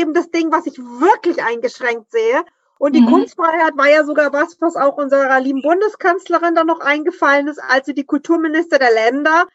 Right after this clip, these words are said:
Speaker 1: auch wieder so eine Hinterzimmerverschwiegenheitsnummer, die hat sie aufgefordert, doch mal ein Papier zu schreiben, wie man denn die Kunstfreiheit garantieren könnte jetzt,
Speaker 2: Mhm.
Speaker 1: ja. Nach einem
Speaker 2: Mhm.
Speaker 1: Jahr fällt's ihnen mal an. Und dieses Papier stand auch leider nicht öffentlich im Internet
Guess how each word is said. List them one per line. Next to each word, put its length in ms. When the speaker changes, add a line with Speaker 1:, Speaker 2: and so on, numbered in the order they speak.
Speaker 1:
auch 240
wieder 260
so 60
eine 140
Hinterzimmerverschwiegenheitsnummer, 1700
die 80
hat 200
sie 100
aufgefordert, 840
doch 140
mal 140
ein 80
Papier 400
zu 100
schreiben, 380
wie 80
man 180
denn 140
die 100
Kunstfreiheit 680
garantieren 640
könnte 440
jetzt, 300
Speaker 2:
Mhm. 120
Speaker 1:
ja. 200
Nach 220
einem 220
Speaker 2:
Mhm. 60
Speaker 1:
Jahr 360
fällt's 260
ihnen 180
mal 160
an. 240
Und 180
dieses 260
Papier 560
stand 340
auch 160
leider 340
nicht 260
öffentlich 360
im 80
Internet 420